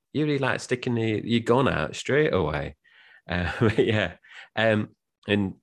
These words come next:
th-, just before we move on to the next bit, the other thing I noticed as well was that th-, you can only see it a few times because obviously the camera, um, is moving between shots and Aki's calling,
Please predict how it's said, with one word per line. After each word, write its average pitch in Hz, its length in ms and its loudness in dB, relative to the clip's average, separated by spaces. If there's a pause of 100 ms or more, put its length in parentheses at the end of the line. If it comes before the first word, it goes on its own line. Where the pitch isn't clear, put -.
th-, 110 140 -6
just 117 220 0
before 110 340 2
we 90 100 4
move 87 240 0
on 80 180 -4
to 76 280 -6
the 85 120 0
next - 260 -2
bit, - 180 -4
the 82 80 2
other 87 120 0
thing 78 220 -4
I 76 120 -2
noticed 76 420 -6
as 73 140 -8
well 76 360 -2
was 73 360 -4 (640)
that - 240 -4
th-, - 140 0
you 107 140 4
can 107 120 2
only 131 200 6
see 139 140 4
it 120 100 2
a 120 60 2
few 120 220 0
times 76 340 -2
because 78 300 -4
obviously 80 320 -2
the 76 100 -4
camera, 78 600 -2
um, 78 240 -4
is - 180 -8
moving 80 480 0
between 78 380 -4
shots - 560 -4
and 73 220 -6 (420)
Aki's - 520 -2 (100)
calling, 78 520 0